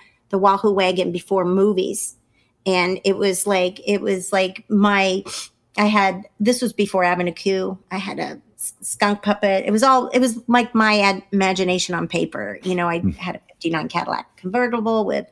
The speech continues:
Speaker 1: Flip Flop and Fly, these Rottweiler, a husky, and a wolf dressed up, singing Andrew's Sisters Harmony behind me, all this crazy.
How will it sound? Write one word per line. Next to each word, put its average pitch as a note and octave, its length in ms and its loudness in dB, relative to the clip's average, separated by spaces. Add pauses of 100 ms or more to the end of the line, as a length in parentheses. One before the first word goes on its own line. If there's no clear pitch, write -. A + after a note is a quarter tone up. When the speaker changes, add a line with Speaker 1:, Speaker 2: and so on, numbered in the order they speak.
Speaker 1:
Flip - 200 -10
Flop - 240 -8
and F3 160 -12
Fly, A#3+ 500 4
these - 300 -4 (680)
Rottweiler, F#3+ 800 4
a - 20 -2
husky, F#3+ 920 0
and F3 160 -4
a - 300 -8 (480)
wolf G3+ 560 2 (140)
dressed F#3 400 -2
up, F#3+ 260 2 (1000)
singing F#3+ 420 2
Andrew's F#3+ 280 0
Sisters F3+ 440 -4
Harmony G3 380 0
behind B3+ 400 0
me, A#3 120 2
all G#3 140 2
this G3 160 -2
crazy. G3 340 0